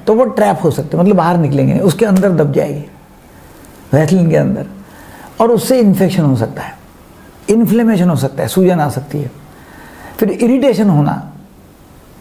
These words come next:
मतलब बहुत ही irritate होना, चिड़चिड़ा होना वो हिस्सा, ये possible है, तो फिर इसके वजह से problem हो जाएंगे।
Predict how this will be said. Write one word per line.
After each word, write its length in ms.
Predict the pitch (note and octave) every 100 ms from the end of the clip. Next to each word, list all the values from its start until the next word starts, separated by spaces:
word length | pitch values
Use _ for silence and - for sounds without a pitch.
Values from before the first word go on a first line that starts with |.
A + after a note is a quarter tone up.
| - -
मतलब 400 | E3+ F3 F#3 F#3+ F3
बहुत 180 | F#3+ G#3+
ही 60 |
irritate 380 | F#3+ G#3 G3 G#3+
होना, 140 | F#3+ F3+
चिड़चिड़ा 460 | G3+ F#3+ F3 G3
होना 200 | D#3+ D3+
वो 220 | E3 D3 -
हिस्सा, 360 | A#2 - - - - - - - - - -
ये 100 | A3
possible 440 | G#3+ D3+ D#3 C#3+ A#2
है, 140 | A2 - - - - - - - - -
तो 80 | B3+
फिर 160 | G#3+ B3+
इसके 480 | - - - F#3+ D#3
वजह 220 | D3+ E3
से 100 | F#3
problem 320 | G3 G#3 A#3
हो 80 | A3+
जाएंगे। 300 | G#3 G3